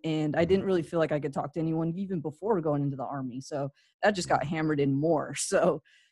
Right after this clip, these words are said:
Speaker 1: it was really just always trying to figure out how to get myself out of stuff. Even though I had a battle buddy now,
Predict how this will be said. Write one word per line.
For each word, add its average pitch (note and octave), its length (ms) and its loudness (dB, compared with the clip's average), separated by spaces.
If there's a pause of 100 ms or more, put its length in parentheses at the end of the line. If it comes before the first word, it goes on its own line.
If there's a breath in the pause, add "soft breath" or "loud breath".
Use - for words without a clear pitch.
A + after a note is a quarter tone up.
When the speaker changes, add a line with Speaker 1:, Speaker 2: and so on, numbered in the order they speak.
(160)
Speaker 1:
it F3+ 240 4
was E3 360 0
really G#3 280 6
just E3 300 -4 (140)
always F#3+ 560 4
trying F3+ 280 -2
to E3 60 -4
figure D#3+ 260 0
out D3 140 4
how D3+ 120 2
to D3+ 100 -2
get D#3 160 -2
myself C3+ 520 -4
out A#2 160 -6
of C3 100 -10
stuff. C3 340 -4
Even E3+ 180 -2
though F3 80 2
I F3 60 4
had F3 140 2
a - 20 0
battle E3+ 340 4
buddy D3+ 300 2
now, D3 340 2